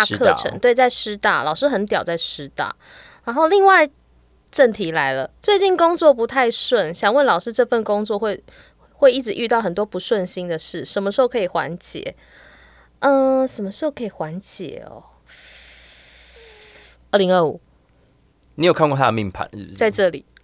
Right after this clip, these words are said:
Speaker 1: 哦，哦，哦，哦。
Speaker 2: 二零二五，二零二五才会好。好，来告诉你为什么。因为你事业宫呢，就是放了一个很大的煞星。哦，不，是两颗。
Speaker 1: 两颗？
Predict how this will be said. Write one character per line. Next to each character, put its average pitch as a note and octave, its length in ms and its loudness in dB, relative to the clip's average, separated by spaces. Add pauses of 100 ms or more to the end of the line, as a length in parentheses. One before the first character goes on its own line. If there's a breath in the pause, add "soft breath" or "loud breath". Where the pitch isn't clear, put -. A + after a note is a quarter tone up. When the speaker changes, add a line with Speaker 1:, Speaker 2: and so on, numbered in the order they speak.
Speaker 1:
哦， G#2+ 100 2
哦， - 0 -
哦， C#2 540 -4
哦。 - 80 -16 (300)
Speaker 2:
二 G#3+ 100 0
零 F#3+ 140 2
二 F3+ 120 4
五， D3+ 220 -6
二 C4+ 100 4
零 B3 160 6
二 A#3+ 60 4
五 F3+ 100 -2
才 F3 180 -4
会 F3+ 60 -2
好。 - 320 -8 (840)
好， F#3+ 220 0
来 F#3+ 140 4
告 A#3+ 160 4
诉 B3 100 0
你 G#3+ 80 0
为 F#3 180 0
什 - 220 -4
么。 - 220 -16 (580)
因 C4+ 100 2
为 C#4 60 4
你 G#3+ 100 0
事 - 280 0
业 A3+ 160 2
宫 F#3+ 280 0
呢， E3+ 220 -4
就 F#3 140 -8
是 F#3+ 120 -4
放 F3+ 200 0
了 D#3 80 -4
一 - 20 -8
个 D#3+ 100 -6
很 D3+ 140 -10
大 D3+ 220 -2
的 B2+ 40 -6
煞 - 300 -6
星。 - 240 -8 (600)
哦， F#3+ 120 6
不， F#3+ 260 -2
是 - 160 -6
两 D#3+ 240 -4
颗。 B2 340 -8 (140)
Speaker 1:
两 F3 300 0
颗？ A#3 440 4